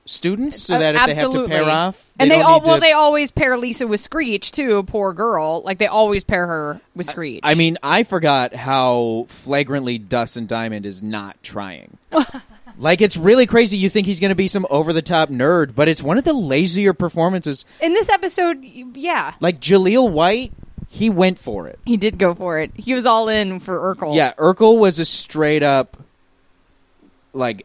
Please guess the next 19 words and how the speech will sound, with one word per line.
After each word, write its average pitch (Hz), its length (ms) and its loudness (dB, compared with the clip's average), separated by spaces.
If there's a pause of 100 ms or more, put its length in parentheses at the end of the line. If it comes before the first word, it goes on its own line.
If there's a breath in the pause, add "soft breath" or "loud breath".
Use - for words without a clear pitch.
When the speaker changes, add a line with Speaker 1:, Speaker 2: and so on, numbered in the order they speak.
(120)
Speaker 1:
effort 120 460 -6
that 131 200 -2
guy 120 220 -4
put 110 220 -8
in. 98 180 -6
Speaker 2:
Yeah. 175 260 0
Speaker 1:
But 156 220 0
Dustin, 214 320 0
D-, 185 140 0
it's, 151 220 -4
like, 127 240 -2
not 117 540 -4
Speaker 2:
And 277 160 0
this 370 140 -2
one, 403 100 -4
he's 381 160 -4
kinda 330 300 0
weirdly 285 420 0
chill. 220 480 -4